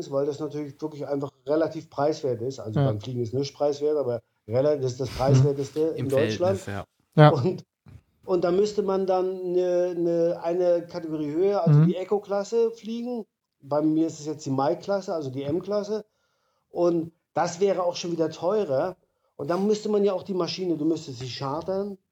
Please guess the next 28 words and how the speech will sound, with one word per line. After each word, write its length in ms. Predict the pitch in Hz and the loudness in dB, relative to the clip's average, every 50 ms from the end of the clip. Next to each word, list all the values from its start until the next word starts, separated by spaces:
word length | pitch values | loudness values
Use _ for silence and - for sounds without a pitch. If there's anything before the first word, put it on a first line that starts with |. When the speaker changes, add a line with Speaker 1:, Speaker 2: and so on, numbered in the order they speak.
| _ _ _ _ - | _ _ _ _ 0
Speaker 2:
Mhm. 200 | 127 120 120 120 | 2 2 4 4
Speaker 1:
weißt 220 | 123 127 135 - | 4 2 2 0
du, 40 | 165 | -2
dann 160 | 143 131 127 127 123 123 | -4 -4 -4 -4 -4 -2
musst 260 | 131 135 131 131 - | -2 -2 -4 -4 -6
du 80 | 135 127 | -6 -4
da 200 | 120 120 120 120 | -2 -2 -2 -2
einen 240 | 120 120 117 117 113 | -4 -4 -6 -6 -6
Deal 280 | 113 143 170 180 175 170 | -4 -2 2 2 2 2
aushandeln, 560 | 147 151 156 139 147 151 151 156 151 147 139 | 2 2 0 -2 -2 -2 -2 0 0 0 0
dass 160 | 135 127 104 | -2 -4 -6
du 60 | - 123 | -6 -4
da 140 | 117 120 127 | -2 -2 0
auch 120 | 135 127 | 0 -2
ein 80 | 123 117 | -4 -8
paar 180 | 127 131 135 131 | -8 -8 -8 -6
Tage 180 | 127 120 117 | -8 -8 -6
bleiben 300 | 110 120 127 147 156 156 | -4 -2 -2 -2 -2 -4
kannst 220 | - 147 147 139 139 | -4 -6 -8 -8 -8
und 80 | 135 131 | -8 -10
so. 80 | 135 - _ _ _ _ _ _ - | -10 -12 _ _ _ _ _ _ -8
Oder 140 | 123 131 135 | -6 -4 -4
du 80 | 135 - | -4 -4
kaufst 300 | - 147 151 147 - - | -2 -4 -4 -4 -2 -2
halt 200 | 143 139 135 131 | -2 0 0 -2
eine 100 | 117 117 | -4 -4
eigene 280 | 123 135 147 160 156 | -2 -2 0 0 0
Maschine. 460 | 156 151 139 147 - 160 156 143 139 | 0 -2 -4 -6 -6 -6 -6 -6 -6